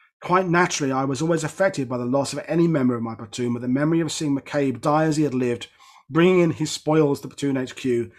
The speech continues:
stayed with me for a very long time. Corporal Orr, one of my best section commanders, had strayed too near the edge of the track and fell to the ground, making a frightening noise,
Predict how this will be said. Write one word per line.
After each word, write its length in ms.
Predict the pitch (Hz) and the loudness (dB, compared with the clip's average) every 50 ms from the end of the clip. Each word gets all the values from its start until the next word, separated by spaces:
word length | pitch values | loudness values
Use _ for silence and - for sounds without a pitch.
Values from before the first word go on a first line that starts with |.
| - _ _ | -20 _ _
stayed 380 | - - - - 156 156 151 151 | -12 -6 -2 0 2 2 4 2
with 120 | 147 117 | 2 0
me 280 | 120 127 123 117 101 - _ _ | 0 -2 -4 -4 -8 -12 _ _
for 140 | - 139 131 | -8 -6 -4
a 60 | 120 | -2
very 220 | 139 135 131 123 | 0 0 0 0
long 260 | 123 120 117 117 113 | -2 -2 -4 -6 -8
time. 400 | 113 - 131 127 120 110 101 104 - _ _ _ _ _ - - _ _ _ _ _ _ _ - | -8 -6 -6 -6 -6 -8 -10 -14 -18 _ _ _ _ _ -20 -20 _ _ _ _ _ _ _ 2
Corporal 400 | - 226 220 220 214 220 208 208 | 2 4 4 4 4 2 2 2
Orr, 300 | - 190 175 165 147 135 | 4 4 6 6 6 6
one 140 | 127 139 147 | 4 4 2
of 80 | 147 135 | 0 0
my 140 | 143 139 135 | 0 -2 -2
best 320 | 131 - 170 160 - - | -2 -4 -4 -4 -4 -6
section 300 | - 160 123 - - 143 | -8 -8 -8 -6 -6 -6
commanders, 440 | - - 139 143 135 131 127 117 104 | -4 -2 0 0 2 0 0 -2 -4
had 100 | 127 117 | -6 -6
strayed 460 | - - - 156 151 156 156 151 156 | -6 -4 0 2 4 4 4 2 0
too 240 | - - 175 170 165 | 0 2 2 2 4
near 240 | 165 160 156 151 143 | 2 2 2 2 0
the 160 | 135 151 123 | -2 -4 -4
edge 160 | 143 143 127 | -6 -6 -6
of 60 | 135 | -6
the 60 | 135 | -8
track 320 | 131 - - 147 127 107 - | -6 -2 -2 -2 -2 -2 -4
and 140 | 123 120 110 | -6 -6 -4
fell 240 | - 156 156 156 | -2 0 0 0
to 80 | 151 151 | 0 0
the 80 | 156 131 | -2 -4
ground, 400 | 135 139 131 120 117 113 107 - _ _ | -2 -2 -2 -2 -4 -6 -8 -12 _ _
making 300 | - 143 139 - 139 143 | -4 -4 -2 -2 -2 -2
a 40 | 131 | -2
frightening 460 | - - - 156 156 - 151 139 127 | -2 0 0 0 0 0 -2 -2 0
noise, 420 | 127 131 123 120 113 110 107 - | 0 -2 -2 -4 -6 -8 -10 -14